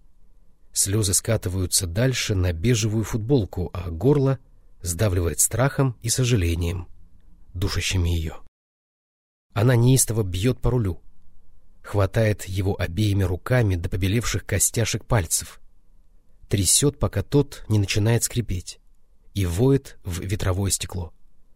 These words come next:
Ее лоб с силой врезается в руль. Бах! И она рыдает. Заставляя себя дышать, она нащупывает пальцами ключи, болтающиеся в замке зажигания. Глушит двигатель,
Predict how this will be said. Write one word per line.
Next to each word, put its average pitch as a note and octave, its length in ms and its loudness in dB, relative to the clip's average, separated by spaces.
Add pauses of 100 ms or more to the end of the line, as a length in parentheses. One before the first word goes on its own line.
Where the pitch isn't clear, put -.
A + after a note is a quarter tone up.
(920)
Ее F#2+ 300 0
лоб G#2 380 0
с - 80 2
силой A#2 380 2
врезается G#2+ 500 0
в G2+ 80 -2
руль. G2+ 280 -4
Бах! G#2+ 540 0 (760)
И G#2 100 2
она A2 180 2
рыдает. F2+ 540 -4 (1040)
Заставляя A2+ 520 0
себя G#2 260 0
дышать, A2+ 460 0
она G#2+ 200 2
нащупывает G2+ 640 0
пальцами B2+ 460 2
ключи, C3 460 -4 (640)
болтающиеся F#2 800 0
в F2+ 40 -2
замке F#2 280 0
зажигания. F2 600 -4 (800)
Глушит - 440 2
двигатель, A#2+ 580 0